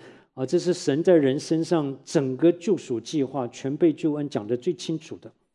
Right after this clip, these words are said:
啊，它包括了拣选、称义、成圣和得荣。他说：“万事互相效力，叫爱神的人得益处，就是按他旨意被召的人，被神拣选的人。因为他预先所知道的人，就预先定下了效法他儿子的模样。”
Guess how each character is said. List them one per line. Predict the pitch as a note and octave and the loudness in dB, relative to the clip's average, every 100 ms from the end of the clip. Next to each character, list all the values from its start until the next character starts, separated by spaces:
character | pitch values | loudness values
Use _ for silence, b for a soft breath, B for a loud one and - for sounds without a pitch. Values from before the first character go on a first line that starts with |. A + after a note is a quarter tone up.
| _ _ _ | _ _ _
啊， | A#2+ A2+ b b b b | -20 -20 b b b b
它 | C3+ | 0
包 | C3+ F3+ | 6 6
括 | F#3 F#3 | 6 4
了 | E3+ | 2
拣 | E3 D3+ E3 | 4 0 2
选、 | D3+ G#2+ A#2 - | -2 -4 -8 -2
称 | - E3+ | 0 2
义、 | F3 D3+ | 4 2
成 | A#2 - B2 C#3+ | 2 -4 -4 0
圣 | F3 B2+ | 0 0
和 | A#2 A#2+ | -4 0
得 | - B2+ | 2 4
荣。 | D3 G#2 A2+ b b b | 2 -2 -12 b b b
他 | - | -6
说 | C3 D3+ | -2 4
：“万 | G#3+ G3 | 4 6
事 | G#3 | 4
互 | F#3+ F#3+ | 4 4
相 | F#3 F3 | 4 4
效 | F#3+ | 4
力， | E3 D#3+ | 6 4
叫 | D#3+ D#3 | 4 2
爱 | F3 | 2
神 | C#3+ D3 | 2 0
的 | C#3 | 2
人 | C3+ C3 | 2 2
得 | C3 C3 | 2 2
益 | F#3+ F#3 | 2 0
处， | - C#3+ F#2+ B B B | 0 -6 -8 B B B
就 | - | -6
是 | C3+ D#3 | -2 2
按 | F3+ D3+ | 0 0
他 | D3+ | -2
旨 | D3 - A2+ | -4 -6 -2
意 | C#3 | 0
被 | C3+ D3 | 2 0
召 | C3 D#3 D3+ | 0 -2 0
的 | C3+ | 0
人， | G#2+ F#2+ - _ _ _ | -2 -4 -18 _ _ _
被 | - | -6
神 | B2 B2 | -4 -4
拣 | B2 B2 | -4 -4
选 | B2+ G#2+ | -4 -10
的 | G2 | -10
人。 | F#2+ _ b b - | -14 _ b b 0
因 | G3+ | 4
为 | G3 | 4
他 | G3 | 4
预 | A3 | 2
先 | G3 G#3 | 2 2
所 | E3+ C#3 | 4 2
知 | - F#3+ | 2 6
道 | F#3 | 6
的 | D#3 | 6
人， | C#3+ C#3+ | 4 2
就 | D#3 | -2
预 | D#3+ | -2
先 | C#3 D3+ | -2 -4
定 | D3 E3+ C3+ | 0 -2 0
下 | D3 | -2
了 | B2+ C3 - b b | 0 -2 -4 b b
效 | - F3+ | -4 -2
法 | C3 B2 | -2 -4
他 | B2 C3 | -2 -2
儿 | B2 | -2
子 | B2 B2 | -4 -8
的 | A#2+ | -8
模 | A2+ A2+ D3+ | -6 -6 0
样。” | E3+ | 0